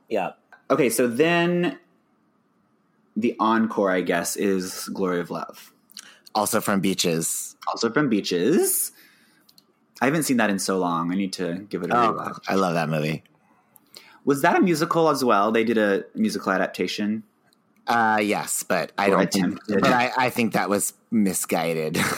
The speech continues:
Speaker 2: Yeah, I mean,
Speaker 1: Well, I don't, I don't, I say that, but I have no idea. But, um, but the first Wives Club to me feels like something that demands to be made a musical,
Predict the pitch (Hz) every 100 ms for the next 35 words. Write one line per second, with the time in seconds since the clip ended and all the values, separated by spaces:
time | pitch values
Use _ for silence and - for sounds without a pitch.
0 | - - 98 95 82 76 - 104 104 113
1 | 143 131 143 139 143 170 151 127 - 160
2 | 151 117 117 117 110 113 104 92 80 -
3 | 120 - - - 123 - 147 139 139 160
4 | 170 214 220 160 151 147 - 165 160 131
5 | 170 160 160 165 165 - 139 135 127 131
6 | 127 123 110 92 - 104 104 104 107 107
7 | 110 - 117 110 107 104 101 92 107 135
8 | 135 139